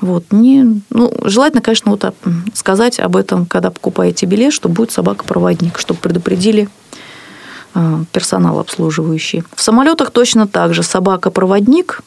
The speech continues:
сопровождает своего хозяина в полете. То есть собака не сдается в багаж.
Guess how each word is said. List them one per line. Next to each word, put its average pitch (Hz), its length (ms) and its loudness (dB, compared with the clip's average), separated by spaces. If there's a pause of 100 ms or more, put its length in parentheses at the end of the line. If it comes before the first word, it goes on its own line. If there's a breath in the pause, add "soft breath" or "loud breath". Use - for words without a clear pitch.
(120)
сопровождает 208 680 0
своего 196 280 2
хозяина 202 480 2
в - 60 -8
полете. 156 440 -2
То 170 100 -2
есть 170 120 -4 (560 loud breath)
собака 226 400 -2
не 190 160 4
сдается 175 460 0
в 156 40 -2
багаж. 156 440 -4